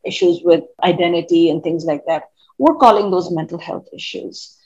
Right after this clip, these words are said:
Culturally, people may not be explaining those issues to themselves in those terms, right? So, for example, um, somebody might see that as a character issue.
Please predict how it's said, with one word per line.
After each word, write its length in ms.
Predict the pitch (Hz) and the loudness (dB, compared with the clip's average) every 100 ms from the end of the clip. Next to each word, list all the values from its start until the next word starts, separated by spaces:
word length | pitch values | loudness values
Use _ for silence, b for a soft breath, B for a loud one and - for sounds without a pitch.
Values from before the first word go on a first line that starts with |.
| _ | _
Culturally, 760 | - 277 311 - 226 190 180 175 | 0 2 2 2 2 4 4 4
people 300 | 220 196 208 | 0 -4 -4
may 140 | 202 196 | -4 -2
not 300 | 196 220 262 | 0 0 2
be 100 | 269 | 2
explaining 600 | - - 190 185 180 180 | 0 -8 -2 0 0 0
those 220 | 175 165 | -2 -2
issues 360 | 180 - 175 - | -4 -2 -2 -2
to 100 | 165 | -6
themselves 960 | 156 165 165 - 165 147 147 151 _ - | -4 -8 -10 -4 -2 0 -4 -8 _ -8
in 240 | 185 175 | -4 -2
those 320 | 165 110 - | -4 -6 -10
terms, 720 | - - 98 - - - - _ _ | -14 -10 -10 -10 -16 -20 -20 _ _
right? 340 | 156 156 190 - _ | -4 -4 -6 -14 _
So, 680 | - 226 214 208 190 - - | -6 2 6 6 4 -2 -8
for 120 | - | 0
example, 840 | 202 185 220 196 196 196 175 175 - | 0 2 2 2 4 6 10 10 6
um, 480 | 175 170 165 165 165 | 2 2 0 -2 -4
somebody 360 | 180 175 180 | -2 0 0
might 220 | 190 190 196 | -2 -2 -4
see 160 | 226 | -6
that 160 | 220 220 | -2 0
as 120 | 226 | -2
a 80 | 226 | -4
character 420 | 277 285 285 156 | 0 0 0 -2
issue. 480 | 131 - - - | -2 -6 -8 -10